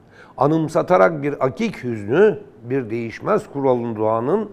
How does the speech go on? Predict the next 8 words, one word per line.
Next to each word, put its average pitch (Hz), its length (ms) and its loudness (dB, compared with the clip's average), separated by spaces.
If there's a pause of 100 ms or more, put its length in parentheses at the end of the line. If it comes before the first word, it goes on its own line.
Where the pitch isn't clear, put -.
(400)
demek 156 460 0
ki 196 480 0
vakit 135 360 -6
yakın, 113 360 -4 (300)
demek 151 360 -4
ki 196 240 -6 (360)
koparılmak 110 640 -4
üzereyim." 85 340 -10